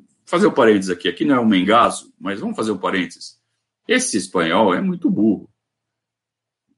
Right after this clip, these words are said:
porque ele tinha um time que tava azeitado, funcionando, voando, tudo bem que parece que os caras tão meio gordos e tal, também tem isso.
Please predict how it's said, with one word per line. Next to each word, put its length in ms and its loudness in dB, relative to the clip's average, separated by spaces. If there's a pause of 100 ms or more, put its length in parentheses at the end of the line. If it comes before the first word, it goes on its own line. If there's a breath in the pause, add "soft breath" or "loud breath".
porque 840 0
ele 260 2
tinha 400 0
um 120 0
time 380 -8
que 120 -20
tava 320 -8 (140)
azeitado, 1040 2
funcionando, 1200 -2 (460)
voando, 720 2
tudo 160 -4
bem 180 2
que 60 -16
parece 240 0
que 40 -8
os 60 -10
caras 220 0
tão 80 0
meio 180 4
gordos 540 2
e 40 -20
tal, 140 -20
também 240 -8
tem 160 -2
isso. 300 -6